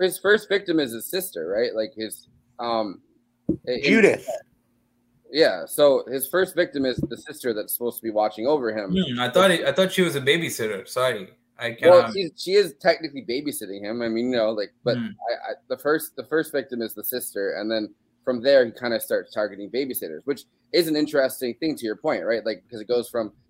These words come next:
Speaker 1: the mother, like, the mother herself, whatever, you know, whatever happened there, to the sister, to, you know,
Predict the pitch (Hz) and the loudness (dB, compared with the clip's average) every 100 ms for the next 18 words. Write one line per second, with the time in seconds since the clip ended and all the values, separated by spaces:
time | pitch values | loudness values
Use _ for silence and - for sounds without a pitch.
0 | - 123 135 135 127 - 120 - 123 143 | -4 2 4 4 -2 -4 -8 -6 0 0
1 | 131 123 - - 117 - 120 95 104 _ | 0 -2 -6 -12 -14 -2 0 0 -6 _
2 | - 120 107 113 113 - _ _ _ _ | -6 -4 -2 -4 -6 -10 _ _ _ _
3 | 127 117 127 139 127 127 117 107 117 104 | -2 0 2 2 2 0 0 0 2 2
4 | 104 - _ _ - 135 127 110 - - | -2 -8 _ _ -14 -8 -8 -8 -10 -6
5 | 170 160 - 110 110 - _ _ - 156 | -4 -4 -4 -4 -6 -10 _ _ -6 -4
6 | 143 - 180 175 139 | -4 -4 0 0 0